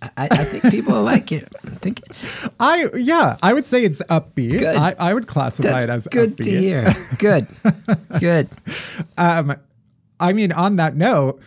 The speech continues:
Speaker 2: so the special, you filmed it, uh, back in twenty nineteen. It's in all of these kind of unconventional venues. Um,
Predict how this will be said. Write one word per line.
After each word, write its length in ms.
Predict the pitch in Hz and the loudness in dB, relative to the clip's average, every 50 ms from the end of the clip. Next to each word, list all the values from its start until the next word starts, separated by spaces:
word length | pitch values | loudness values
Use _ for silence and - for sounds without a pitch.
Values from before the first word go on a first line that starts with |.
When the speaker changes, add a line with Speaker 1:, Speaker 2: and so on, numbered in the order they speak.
| - _ _ _ _ _ - | -20 _ _ _ _ _ -8
Speaker 2:
so 380 | - - 214 214 208 196 190 | -2 0 2 2 4 2 0
the 180 | 185 185 185 190 | 0 0 -2 -2
special, 480 | - - - 208 214 208 - 226 226 202 | 0 -2 0 0 0 0 0 0 0 2
you 160 | 190 180 165 | 2 0 0
filmed 300 | 165 196 196 202 208 196 | 2 2 2 2 4 4
it, 260 | 196 185 180 175 170 - | 4 2 2 2 0 0
uh, 240 | 170 156 143 143 - | 0 0 0 0 -2
back 320 | 131 - 156 165 160 160 | -2 -2 -2 -2 -2 -2
in 60 | 175 156 | -4 -4
twenty 240 | - 170 160 147 | -2 -2 -2 -2
nineteen. 440 | 135 123 131 123 - 247 254 214 185 | -2 -4 -4 -4 -2 -2 -2 0 -2
It's 140 | 165 135 - | -2 -2 -2
in 100 | 170 147 | -2 -2
all 160 | 147 143 147 147 | 0 0 0 0
of 100 | 135 127 | -2 -2
these 320 | 143 139 135 120 - - | -2 -2 -2 -4 -6 -8
kind 260 | - - 151 147 139 | -6 -4 -4 -2 -2
of 300 | 135 135 123 - - - _ | -2 -4 -4 -6 -10 -8 _
unconventional 1000 | - 170 180 180 160 - 160 160 151 156 151 135 - 170 156 147 143 139 135 135 135 135 | -2 0 0 0 0 -2 -2 0 0 -2 -4 -4 -4 -4 -2 -2 0 -2 -2 -4 -4 -4
venues. 880 | 135 139 135 131 131 131 127 120 120 120 120 123 117 - - - - - _ _ - - _ - _ _ - | -4 -2 -2 -2 -4 -4 -4 -2 -2 -4 -4 -6 -8 -10 -14 -16 -18 -20 _ _ -20 -20 _ -20 _ _ 0
Um, 500 | 151 143 135 123 117 113 110 107 104 | 0 2 2 0 0 -2 -4 -8 -10